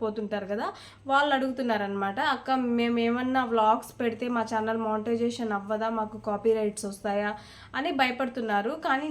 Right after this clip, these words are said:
నేను ఈరోజు మీకు అందరికీ క్లియర్ చేస్తానండి. మీరు మిక్స్డ్ కంటెంట్ పెట్టడం వల్ల, అంటే ఇప్పుడు మీరు కుకింగ్ and vlogs and షాపింగ్ ఇలాంటి వీడియోస్ పెట్టడం వల్ల మీకు ఎటువంటి కాపీరైట్స్ అనేది అస్సలు రాదండి.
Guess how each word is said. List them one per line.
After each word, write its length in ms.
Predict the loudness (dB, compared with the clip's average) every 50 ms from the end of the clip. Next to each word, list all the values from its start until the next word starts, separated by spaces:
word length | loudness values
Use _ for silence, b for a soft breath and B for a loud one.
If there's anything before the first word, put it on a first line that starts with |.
| -2 -2
నేను 160 | -2 0 0 0
ఈరోజు 260 | 2 0 0 0 0 0 0
మీకు 160 | 0 0 -2 -2
అందరికీ 480 | -2 -2 0 0 0 0 -2 -2 -6 -6 -4
క్లియర్ 240 | -2 0 0 2 2 0
చేస్తానండి. 640 | 0 0 -2 -2 -4 -4 -2 -2 -4 -4 -4 -4 -4 -4 -6 B B B B B B B -4 -2
మీరు 180 | -2 -2 0 0 -2 -2
మిక్స్డ్ 420 | -2 -6 -8 -4 -2 -2 0 2 2
కంటెంట్ 440 | 2 2 2 0 0 -2 -2 -2 -2 -2 -2
పెట్టడం 420 | -2 -2 -2 -2 -2 0 0 -2 0 0
వల్ల, 220 | -2 -2 -2 -2 0 0 0 0 -2 -4 -4
అంటే 200 | -4 -2 -2 -4 -4 -4 -6
ఇప్పుడు 280 | -2 -2 0 0 2 0 0 0 0 0
మీరు 200 | 0 0 0 -2 -6 -8
కుకింగ్ 460 | -8 -6 -4 -2 0 0 0 0 0 -2 -2 -4 B B B B B B -2
and 160 | 0 2 2 0 0 0 0
vlogs 500 | 2 4 4 4 4 4 2 -2 -4 -4 -4 -4 -2 -2 -2
and 120 | -2 -2 -4 -4 -2
షాపింగ్ 500 | -2 0 0 0 -2 -2 -4 -4 -4 -4 -4 -4 -4
ఇలాంటి 420 | 0 0 2 2 2 0 -2 -4 -4 -4
వీడియోస్ 320 | -2 0 2 2 0 0 -2 -2 -2
పెట్టడం 380 | -2 -2 -2 -4 -2 0 0 0 0
వల్ల 180 | 2 2 2 2 0 0 -2 B B B B B B -6 -2
మీకు 260 | -2 -2 -2 -2 -2 -2 -2
ఎటువంటి 500 | -2 -2 -2 0 0 0 0 -2 -4 -6 -6 -4 -2
కాపీరైట్స్ 640 | 0 0 0 2 0 0 2 2 2 0 0 0 -2 -2
అనేది 320 | -2 0 -2 0 0 0 0 0
అస్సలు 440 | -2 -4 -8 0 4 4 6 6 6 4 2
రాదండి. 480 | 2 2 2 2 0 0 0 0 0